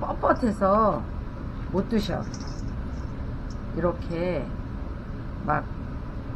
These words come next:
지저분한 게 있으니까 좀 다듬어 주시고, 억센 부위는 좀 잘라주세요. 이렇게 훑으면 돼요. 이게 까시리 같은 것도 다 붙어왔네. 이건 먹어도 상관없어요.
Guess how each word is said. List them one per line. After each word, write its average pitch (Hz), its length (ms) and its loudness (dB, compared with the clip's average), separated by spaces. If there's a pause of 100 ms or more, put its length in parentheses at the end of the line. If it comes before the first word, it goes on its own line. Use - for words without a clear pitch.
(120)
지저분한 190 640 4
게 156 80 0
있으니까 190 840 2 (120)
좀 247 200 4
다듬어 233 480 4
주시고, 202 600 0 (340)
억센 262 520 8
부위는 208 420 8
좀 185 200 2
잘라주세요. 247 680 4
이렇게 165 220 0
훑으면 240 600 4
돼요. 147 360 2 (1300)
이게 147 220 0
까시리 269 420 6
같은 180 300 2
것도 165 260 -2
다 - 160 -4
붙어왔네. 165 520 2
이건 202 200 6
먹어도 233 300 6
상관없어요. 240 760 2